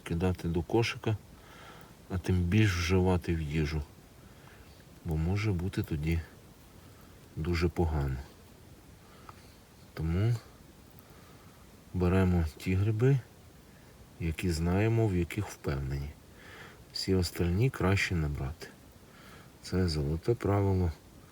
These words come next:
будь-якого грибника. Ну, підемо далі.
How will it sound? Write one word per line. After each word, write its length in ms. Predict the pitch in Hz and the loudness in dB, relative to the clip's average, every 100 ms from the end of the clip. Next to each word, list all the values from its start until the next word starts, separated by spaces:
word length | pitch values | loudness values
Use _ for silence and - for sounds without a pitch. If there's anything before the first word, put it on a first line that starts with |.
| - - - - - | -20 -20 -20 -20 -8
будь-якого 540 | 95 95 92 - 85 80 | -4 0 -2 0 0 0
грибника. 640 | 82 76 73 73 - 71 - - - - - - - - - - - - - - - - | 0 -2 -4 -6 -8 -12 -14 -20 -20 -20 -20 -20 -18 -18 -20 -20 -20 -18 -20 -20 -18 -6
Ну, 140 | 92 107 - - - - - - - - - - - - - - | -4 -4 -8 -14 -16 -20 -20 -20 -20 -20 -20 -20 -20 -20 -20 -12
підемо 400 | - 82 85 87 | -6 -2 -2 -2
далі. 320 | 90 120 110 | 0 2 0